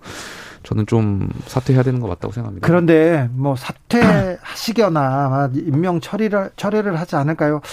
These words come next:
Speaker 2: 그런데 정호영 후보가 다른 후보자가 받을 비판이나 비판을
Speaker 1: <laughs>
Speaker 2: 검증을 다 받고 있기 때문에
Speaker 1: 예.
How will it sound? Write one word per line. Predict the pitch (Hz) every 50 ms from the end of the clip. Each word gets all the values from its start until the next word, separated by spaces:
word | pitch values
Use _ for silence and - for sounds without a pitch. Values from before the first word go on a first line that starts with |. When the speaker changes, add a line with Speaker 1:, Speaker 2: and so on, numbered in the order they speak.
| - -
Speaker 2:
그런데 | - 170 185 196 180 160 165 160
정호영 | 143 - 139 156 175 190 185 185 175
후보가 | 175 180 170 165 175 175 170 165 151 180 185 185 170 135 127 - - - - - - - - -
다른 | - 135 147 180 233 240 226
후보자가 | 208 196 202 226 226 185 208 196 175 190
받을 | 170 139 143 143 139 165 160 143 139 147 160 156 135 131
비판이나 | - - 165 160 - 170 175 170 165 147 135 127 127 135 143 143 123 107 - - - - -
비판을 | 107 110 107 101 190 190 175 160 156 151 147
Speaker 1:
<laughs> |
Speaker 2:
검증을 | - - 151 170 170 160 196 170 160
다 | - - 139 156
받고 | 147 139 139 - 196 190
있기 | 175 - 190
때문에 | 151 - 165 143 139 135 135 147 156 131
Speaker 1:
예. | - - - 98 92